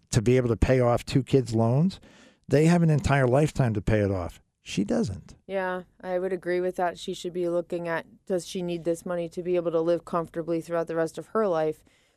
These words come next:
Speaker 2: for her needs, her,
Speaker 1: Mm.
Speaker 2: you know, r-, expenses, like normal living expenses, that kind of thing. Yeah.
Speaker 1: Well, but as,
Speaker 2: Mm.
Speaker 1: as I'm sure the kids have already pointed out, two hundred eighty-five thousand, nobody needs that kind of money.
Speaker 2: <laughs>
Speaker 1: I'm sure the kids have already said, "Mom, oh my God, how are you gonna even spend that kind of money?
Speaker 2: Oh
Speaker 1: That's
Speaker 2: my.
Speaker 1: crazy talk.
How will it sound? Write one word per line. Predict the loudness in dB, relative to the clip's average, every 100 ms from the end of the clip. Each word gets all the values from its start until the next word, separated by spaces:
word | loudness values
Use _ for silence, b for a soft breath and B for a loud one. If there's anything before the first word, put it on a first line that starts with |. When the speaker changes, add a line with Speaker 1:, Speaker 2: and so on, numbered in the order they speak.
| _
Speaker 2:
for | -2
her | 2 4
needs, | 4 4 2 0 -2 -6
her, | 4 4 4 2
Speaker 1:
Mm. |
Speaker 2:
you | 2
know, | 4 4 2 0
r-, | -2 -2 -4 -10 -8
expenses, | -8 -6 0 0 2 0 -2 -4 -2
like | -2 -2 -4
normal | -2 0 0 2 0
living | 0 -2 -2
expenses, | -4 -8 -4 -4 -2 -4 -2
that | -2 -2
kind | -6 -6
of | -6
thing. | -8 -6
Yeah. | -4 -2 -2 b b b b
Speaker 1:
Well, | 6 6
but | 2 2 0
as, | 2 2 0
Speaker 2:
Mm. | 4
Speaker 1:
as | 6 6 4
I'm | 0
sure | 2 4 4
the | 4
kids | 2 2
have | 4
already | 4 2
pointed | -2 0 0 2
out, | 0 0
two | 4 6
hundred | 8 4
eighty-five | 2 -2 2 2 4
thousand, | 4 4 2 2
nobody | 4 4 0
needs | -2 -4
that | -6 -8
kind | -4 -2
of | 0
money. | 0 0
Speaker 2:
<laughs> | -2 -8 -10 -14 -8 -6 -6 -10 -14 -18 -16 -6
Speaker 1:
I'm | -2
sure | 2 2
the | 4
kids | 2 2
have | 4
already | 4 4
said, | 0 -2
"Mom, | -2 -6 -6 -2
oh | 0 0
my | 0
God, | -4 -4 -4 -6 -8
how | -6
are | -2
you | 0
gonna | 0 0
even | 0 -2
spend | -4 -2 0 2 4
that | 2 -2
kind | -6 -6
of | -6
money? | -8 -8
Speaker 2:
Oh | -4
Speaker 1:
That's | -2 -2
Speaker 2:
my. | -4 -4
Speaker 1:
crazy | -2 0 2 4 4 2 0 -4
talk. | -6 -6 -6 -10